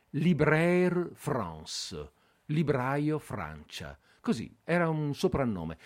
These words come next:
Per cui Anatole, eh, prende come pseudonimo il soprannome del padre.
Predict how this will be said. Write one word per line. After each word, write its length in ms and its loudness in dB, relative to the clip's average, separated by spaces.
Per 140 2
cui 540 4
Anatole, 920 2
eh, 480 0
prende 420 6
come 640 4
pseudonimo 840 2
il 160 0
soprannome 680 -2
del 180 -2
padre. 520 -10